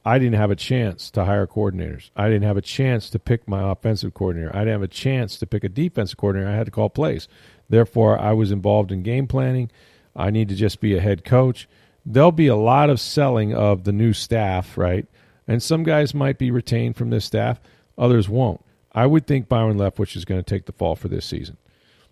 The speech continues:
if they bring back Todd Bowles. And they could blow 'em all out if, you know, if it really goes bad. But if I had to guess,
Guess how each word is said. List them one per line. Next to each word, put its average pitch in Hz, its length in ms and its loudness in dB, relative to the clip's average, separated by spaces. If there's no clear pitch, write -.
if 127 200 2
they 113 120 2
bring 104 240 0
back 92 320 -2
Todd 92 260 -2
Bowles. 90 380 -6
And 110 100 -2
they - 80 0
could 127 140 2
blow 147 180 8
'em 139 120 4
all 135 180 4
out 92 300 0
if, - 120 -8
you 123 140 -4
know, 95 120 0
if 90 140 -10
it 104 40 -2
really 110 260 0
goes 87 200 -2
bad. 80 360 -4
But 104 160 2
if 98 100 -2
I 120 140 2
had 117 180 2
to 101 80 -2
guess, 92 560 -2